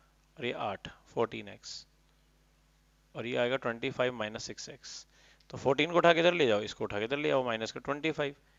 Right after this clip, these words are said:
प्लस का फ़ोर्टीन एक्स, ज़ीरो, ये सिक्स,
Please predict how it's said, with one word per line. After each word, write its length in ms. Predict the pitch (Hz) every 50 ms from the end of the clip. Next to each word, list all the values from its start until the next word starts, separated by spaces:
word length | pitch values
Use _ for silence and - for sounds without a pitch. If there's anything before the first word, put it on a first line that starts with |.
| _ _ _ _ _ _ -
प्लस 220 | - 113 107 -
का 100 | - 113 107
फ़ोर्टीन 360 | 117 120 113 - 135 139 151
एक्स, 220 | 143 135 - - - - - - - _ _ _ _ _ _ _ _ _ _ _ _ _ _ _ -
ज़ीरो, 400 | 113 117 120 127 127 143 143 135 - - _ _ -
ये 80 | 127 110
सिक्स, 540 | - - 139 135 - - - - - - -